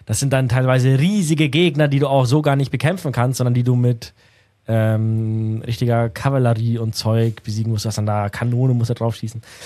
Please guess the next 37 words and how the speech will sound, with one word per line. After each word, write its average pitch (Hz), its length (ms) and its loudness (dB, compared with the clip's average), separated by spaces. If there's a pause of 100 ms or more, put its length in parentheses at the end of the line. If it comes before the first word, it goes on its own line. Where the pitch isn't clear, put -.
(180)
Auf 127 100 -6
jeden 208 160 2
Fall, 175 220 2
das - 280 -2
Hauptgimmick 180 920 0
aber 101 320 -2
von 104 240 -6
Monster 101 360 -6
Hunter 104 180 -4
ist, 131 280 -6 (260)
ich 120 140 -4
geh 185 120 4
jetzt 175 160 0
nicht 147 120 -2
da 131 80 0
raus, 170 520 0
äh, 135 460 -2
kämpf 151 340 -4
gegen 131 180 -6
ein 123 140 -2
Monster 156 520 0
mit 143 180 -4
einer 135 260 0
der, 123 260 0
ich 117 60 -8
glaube, 123 280 -2
inzwischen 120 560 -4 (1200)
über 135 240 0
zehn 143 280 -2
verschiedenen 131 460 -2
Waffenarten, 143 600 -4
also 117 140 0
die 110 160 -6
auch 104 80 -8
grundsätzlich, 120 640 -6
also 101 160 -8
grund-, 120 440 -4